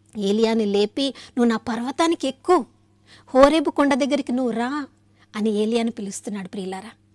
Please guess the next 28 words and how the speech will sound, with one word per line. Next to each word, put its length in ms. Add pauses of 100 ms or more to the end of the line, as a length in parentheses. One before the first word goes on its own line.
(120)
ఈరోజు 380
నిన్ను 340
నన్ను 340
కూడా 360 (360)
ఏ 220
పరిస్థితిలో 640
మనం 260
ఉన్నామో, 460 (240)
మన 160
హృదయము 520
ఏ 280
పరిస్థితిలో 760
ఉందో, 380 (300)
మన 140
హృదయం 380
ఏ 340
పరిస్థితిలో 760
ఉన్నా 260
కూడా, 440 (280)
దేవుని 420
ప్రేమ 320
నుంచి 280
మనల్ని 340
ఎవ్వరు 440
కూడా, 440 (260)
ఏ 260
పరిస్థితి 600
కూడా 320